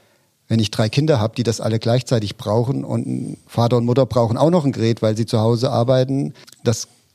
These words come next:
führt ja viele, vieles ad absurdum nachher. Also vielleicht braucht man Leihgeräte. Vielleicht ist das auch, ich guck den Christoph auch grad an, vielleicht ist das auch was, was man in Volkshochschulen braucht, weiß ich nicht. Aber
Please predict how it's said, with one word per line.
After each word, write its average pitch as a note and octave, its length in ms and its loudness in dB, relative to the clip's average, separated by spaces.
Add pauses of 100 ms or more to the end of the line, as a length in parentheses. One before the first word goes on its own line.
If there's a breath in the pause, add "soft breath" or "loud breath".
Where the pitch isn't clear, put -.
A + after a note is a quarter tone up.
(140)
führt B2+ 240 0
ja B2+ 80 4
viele, C3+ 460 0 (100)
vieles - 560 -2 (100)
ad A#2 160 0
absurdum B2+ 460 2
nachher. G#2 380 0 (280 loud breath)
Also A2+ 220 0
vielleicht A2+ 340 0
braucht A#2+ 220 0
man A#2+ 140 2
Leihgeräte. G2+ 800 -2 (260 loud breath)
Vielleicht A#2 280 2
ist - 140 -2
das C3 160 0
auch, A#2 380 2
ich - 80 -10
guck - 200 -2
den A2+ 280 2
Christoph C#3 360 0
auch B2+ 180 0
grad B2 180 2
an, B2 160 4
vielleicht A#2 560 2
ist - 160 -2
das B2 220 0 (100)
auch A#2 240 -2
was, A#2 180 0
was A#2 140 0
man A#2+ 140 2
in G#2 100 0
Volkshochschulen B2+ 1200 0
braucht, E3 680 0 (120)
weiß A#2 220 -2
ich D#3 160 -2
nicht. G2+ 300 0 (500 loud breath)
Aber B2+ 500 2